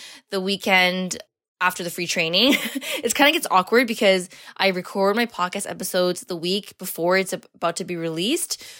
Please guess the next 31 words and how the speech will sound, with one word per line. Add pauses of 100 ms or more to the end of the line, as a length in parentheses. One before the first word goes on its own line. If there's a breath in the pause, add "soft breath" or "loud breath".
So
I
kinda
have
to,
like,
talk
in
the
future,
but
also
in
the
present. (560)
So
this (200)
going
away
party
is
actually
this
week, (440 loud breath)
meaning
it's
on
April
fifteenth. (380 loud breath)
And
then